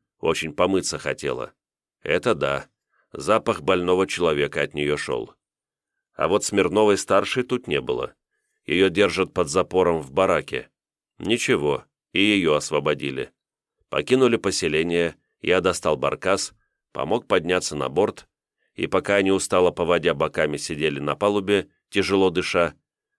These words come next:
поднял шелх и расстрелял фаерболами все строения, многие уже покидали жители.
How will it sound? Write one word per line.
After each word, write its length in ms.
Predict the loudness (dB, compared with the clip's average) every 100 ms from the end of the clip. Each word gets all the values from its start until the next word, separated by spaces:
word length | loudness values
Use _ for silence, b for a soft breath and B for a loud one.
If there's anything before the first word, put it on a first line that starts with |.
| _
поднял 400 | 2 4 4 2
шелх 520 | 2 0 0 0 -6 -18 _ _
и 120 | 2
расстрелял 580 | 2 2 0 2 4 2
фаерболами 720 | 2 0 2 2 2 4 0
все 200 | -2 -4
строения, 720 | -4 -2 -2 0 0 0 0 -4 _ _ -14
многие 460 | -4 0 0 2 0
уже 220 | 2 -2
покидали 520 | -4 -6 -2 0 -2
жители. 520 | -4 -8 -8 -8 -10